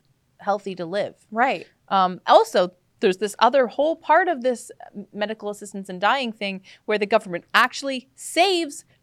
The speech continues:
Speaker 1: millions and millions of dollars. The more people that they kill through this program,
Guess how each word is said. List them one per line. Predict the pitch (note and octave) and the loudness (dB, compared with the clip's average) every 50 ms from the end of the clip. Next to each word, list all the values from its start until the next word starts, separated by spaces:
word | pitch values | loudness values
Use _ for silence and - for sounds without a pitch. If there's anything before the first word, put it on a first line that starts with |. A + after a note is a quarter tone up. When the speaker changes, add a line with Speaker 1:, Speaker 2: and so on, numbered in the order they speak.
| _ | _
Speaker 1:
millions | A#3 A3 A#3 C#4+ F#4 G#4+ A4+ A4 A4 A4 A4 G#4 | -6 -4 -2 -2 0 0 -2 -4 -4 -6 -6 -6
and | G#4+ G#4+ G#4 | -6 -6 -4
millions | G#4 G#4 G#4+ G#4+ G#4+ G#4 F#4 G#4 | -4 -6 -6 -6 -8 -6 -6 -6
of | G4 E4+ | 0 4
dollars. | F#4+ F#4 G4+ G4 F4+ D4+ A#3 F#3+ F#3 F#3 - _ | 6 8 8 8 6 4 2 0 -2 -6 -8 _
The | - A#3+ | -4 -2
more | B3+ D4 F4 G4 G4+ | 0 2 2 2 0
people | - - G4 G4+ G4+ - E4+ D#4+ E4 E4 | 0 -2 -4 -2 0 0 0 0 -2 -2
that | B3+ C4 C#4+ - - | 0 -2 -2 0 -2
they | D4 D4+ | -4 -6
kill | D4 - - F#4 F4+ C#4+ B3+ B3 A#3+ - _ _ _ _ | -6 -4 2 4 6 6 6 4 0 -4 _ _ _ _
through | - C#4 C#4+ | -6 -6 -2
this | B3+ D4 C#4 - - - _ | -2 -2 -4 -4 -8 -16 _
program, | - E4+ F#4+ F#4+ C4 C4 A#3+ A3 G#3+ G#3+ | 2 4 4 4 4 2 0 0 -2 -6